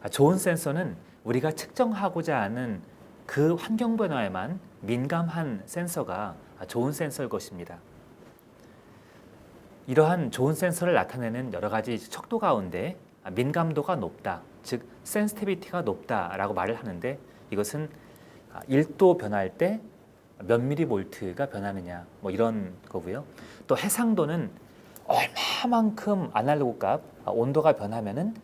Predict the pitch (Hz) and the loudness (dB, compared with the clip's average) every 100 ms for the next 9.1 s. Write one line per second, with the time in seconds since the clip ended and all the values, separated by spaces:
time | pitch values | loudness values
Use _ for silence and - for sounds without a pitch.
0 | - 110 120 - - 170 - - 123 95 | -8 -6 -4 -4 -4 -6 -8 -8 -6 -6
1 | 85 - - - 101 113 117 110 143 139 | -8 -12 -20 -10 0 0 2 0 -2 -6
2 | - 202 196 151 131 104 90 90 92 - | -2 0 2 0 -2 -8 -10 -12 -14 -20
3 | - - - - - - - 127 143 151 | -20 -20 -20 -20 -20 -12 -4 0 2 0
4 | - 208 226 220 175 139 123 147 110 - | 0 0 0 0 -2 -4 -2 -4 -6 -10
5 | - - - - - - - - 104 - | -20 -20 -20 -20 -20 -20 -20 -20 -14 -2
6 | 226 220 226 214 110 107 113 110 - - | 0 4 4 2 2 4 2 0 -2 -4
7 | 214 240 247 - 113 113 104 92 92 131 | 0 4 4 2 4 4 4 0 -4 -6
8 | 165 233 220 214 175 127 104 95 92 120 | -4 -2 0 0 0 -2 -2 -4 -4 -2
9 | 175 | -4